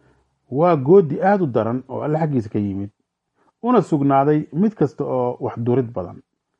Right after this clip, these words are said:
oo sida aan sheegnay, ficil wax ku dura, iyo farfiiqid iyo, maaragtay, iljabin iyo wax noocaas oo kale ah, iyo carabku soo bixi iyo waxaas oo kale.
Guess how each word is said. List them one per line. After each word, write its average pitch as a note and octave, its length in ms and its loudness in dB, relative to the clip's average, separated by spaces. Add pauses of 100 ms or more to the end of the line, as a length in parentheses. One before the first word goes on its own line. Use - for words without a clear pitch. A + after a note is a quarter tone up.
(340)
oo - 80 -16
sida D#3+ 240 -2
aan A2+ 120 -2
sheegnay, A#2 540 -4
ficil C3+ 340 -2
wax G2+ 140 -4
ku - 120 -8
dura, G#2 340 -12 (720)
iyo A#2+ 180 -6
farfiiqid A2+ 640 -8
iyo, G2 180 -10 (680)
maaragtay, A#2+ 380 -8
iljabin A#2+ 380 -2
iyo A2 160 -6
wax B2 100 -14
noocaas A#2+ 320 -6
oo G#2 60 -10
kale G#2 160 -10
ah, G#2 60 -6
iyo G2 240 -14 (240)
carabku B2 300 -8
soo A#2+ 220 -10
bixi A#2 220 -12
iyo B2+ 100 -10
waxaas G#2+ 240 -12
oo G#2 60 -14
kale. - 180 -20